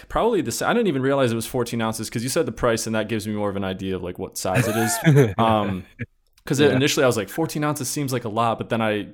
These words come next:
Speaker 1: then you say, like, the price of, like, two, three bucks. It makes
Speaker 2: Mm-hmm.
Speaker 1: that, that, that's what resonates with me. I just had the, uh, the Starburst,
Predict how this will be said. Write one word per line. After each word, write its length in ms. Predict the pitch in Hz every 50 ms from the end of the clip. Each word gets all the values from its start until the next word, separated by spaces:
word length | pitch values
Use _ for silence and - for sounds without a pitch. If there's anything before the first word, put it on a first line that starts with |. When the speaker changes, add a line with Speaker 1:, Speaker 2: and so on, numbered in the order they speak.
| - -
Speaker 1:
then 160 | 107 113 110
you 40 | 110
say, 160 | - - 110 104
like, 120 | 101 95 98
the 60 | 92
price 300 | - - 104 95 95 -
of, 80 | - 98
like, 260 | 95 98 - _ _
two, 160 | - - 107 101
three 160 | - 101 98
bucks. 400 | 95 98 92 - - - - - _ _ _ - _ _ _ _
It 60 | - 110
makes 180 | - 117 117
Speaker 2:
Mm-hmm. 80 | 110 110
Speaker 1:
that, 240 | 120 120 - - 113
that, 200 | 131 127 - 123
that's 180 | 131 123 123 -
what 100 | 120 104
resonates 380 | 110 104 98 101 95 95 - -
with 100 | 101 101
me. 180 | 98 98 87
I 160 | - 104 113
just 180 | 113 117 123 -
had 220 | 139 131 123 113
the, 180 | 104 117 113 104
uh, 280 | 98 95 85 80 - - - - - -
the 120 | 95 95
Starburst, 640 | - - - - 107 104 104 98 107 101 95 -